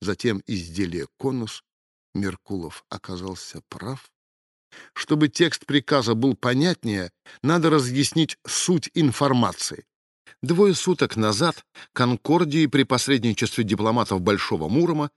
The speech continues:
были предложены условия мира. Условия простые. Они освобождают все оккупированные территории и отдают нам Паркиду, как бы в бессрочную аренду. Но, чтоб было ясно, речь идет об аннексии.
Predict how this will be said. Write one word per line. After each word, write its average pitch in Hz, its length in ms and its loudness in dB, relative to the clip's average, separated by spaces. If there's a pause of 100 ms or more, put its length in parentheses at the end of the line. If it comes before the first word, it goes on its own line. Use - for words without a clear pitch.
(220)
были 170 220 4
предложены 151 640 2
условия 120 600 0
мира. 87 360 -2 (320)
Условия 175 380 2
простые. - 480 -6 (880)
Они 117 180 2
освобождают 110 640 2
все 127 180 2
оккупированные 101 580 0
территории 147 600 0 (180)
и - 80 2
отдают 110 480 2
нам 143 160 2
Паркиду, 110 720 0 (160)
как 117 280 -2
бы 120 220 4
в 85 100 -4
бессрочную 127 720 0
аренду. 85 500 0 (260)
Но, 123 120 2
чтоб 147 220 2
было 131 320 4 (220)
ясно, 117 540 0 (120)
речь 135 300 0
идет 123 300 0 (100)
об 131 160 2
аннексии. 135 760 0